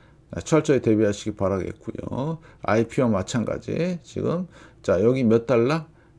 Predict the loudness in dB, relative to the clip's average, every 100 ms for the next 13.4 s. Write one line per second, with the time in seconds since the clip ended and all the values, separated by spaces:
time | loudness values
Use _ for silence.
0 | -10 -10 -8 0 2 2 -2 -4 -2 -2
1 | -2 -2 -4 -6 -10 -10 -6 -6 -6 -10
2 | -18 -20 _ -4 -4 0 2 2 2 -2
3 | -4 -6 -16 -20 _ _ -20 -14 -10 -4
4 | -4 -2 -4 0 2 4 2 0 0 2
5 | 4 2 0 0 0 -2 -6 -14 -8 -4
6 | 0 2 4 2 0 -4 -4 -2 -2 0
7 | 0 -2 -8 -20 -4 0 2 2 0 -4
8 | -18 _ -20 -4 -2 -2 -12 -20 -20 -4
9 | -2 -2 -2 -2 -6 -16 0 8 8 8
10 | 6 4 4 2 0 -2 -8 _ -20 -20
11 | -10 -4 -4 -4 -4 -2 -4 -6 -10 -16
12 | _ _ -8 0 0 2 0 -2 -2 -4
13 | -4 -4 -4 -4